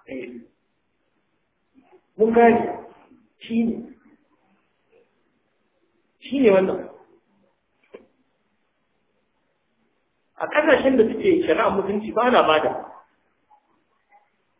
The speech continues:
Ana bada. Za mu ji suwa suke badawa. To wannan shi abin da Allah ya ce a bada.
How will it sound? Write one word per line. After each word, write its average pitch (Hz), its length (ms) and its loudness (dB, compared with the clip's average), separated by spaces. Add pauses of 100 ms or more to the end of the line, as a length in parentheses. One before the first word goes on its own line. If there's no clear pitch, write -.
(100)
Ana 403 240 -2
bada. 147 440 -2 (1500)
Za 233 160 8
mu 220 100 6
ji 202 140 -2
suwa 220 260 8
suke 175 200 -2
badawa. 156 640 0 (1000)
To 175 60 2
wannan 247 380 8
shi 190 400 -6
abin 202 260 -2
da 185 140 -2
Allah 170 240 2
ya 160 120 -4
ce 180 80 -2
a 139 140 -4
bada. 147 460 2